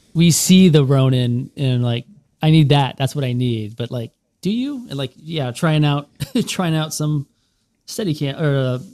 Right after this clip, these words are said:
uh, uh, Glidecam stuff first. Like, uh, there's definitely been aspects of that I've taken with me.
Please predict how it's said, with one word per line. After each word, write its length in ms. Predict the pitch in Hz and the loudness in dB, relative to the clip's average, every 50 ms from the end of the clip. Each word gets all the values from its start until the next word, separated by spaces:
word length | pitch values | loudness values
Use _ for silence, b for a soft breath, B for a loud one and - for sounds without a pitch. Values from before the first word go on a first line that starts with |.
| - - | -12 -10
uh, 20 | 147 | -10
uh, 300 | 127 127 123 127 131 127 123 _ _ _ _ _ _ _ _ | -8 -8 -8 -10 -12 -14 -18 _ _ _ _ _ _ _ _
Glidecam 440 | - 240 220 170 - 165 139 127 - | -4 -2 -2 0 2 2 0 0 -2
stuff 220 | - 147 123 120 | -2 -4 -4 -4
first. 320 | - 175 143 135 127 - | -2 -2 -2 -2 -2 -4
Like, 160 | - 139 - 139 | -8 -8 -10 -10
uh, 160 | - 180 175 | -12 -12 -8
there's 240 | 170 175 165 165 147 | -2 0 0 2 2
definitely 240 | - 185 170 175 165 | 2 0 2 2 2
been 300 | 139 147 147 139 139 147 - _ _ _ _ _ _ _ _ _ _ _ _ - - 55 - - | 2 2 2 0 -2 -6 -12 _ _ _ _ _ _ _ _ _ _ _ _ -18 -18 -16 -10 -4
aspects 360 | 156 143 127 - 156 127 - | -2 -2 -2 -2 -6 -6 -6
of 100 | 135 120 | -8 -8
that 120 | 127 123 | -6 -6
I've 140 | 127 120 113 | -8 -8 -8
taken 400 | - 135 120 - 117 110 117 - _ _ _ _ _ _ _ _ | -8 -8 -6 -6 -8 -8 -10 -12 _ _ _ _ _ _ _ _
with 260 | 147 135 135 117 - | -6 -6 -6 -6 -6
me. 280 | 123 120 113 110 113 - | -8 -10 -8 -10 -12 -16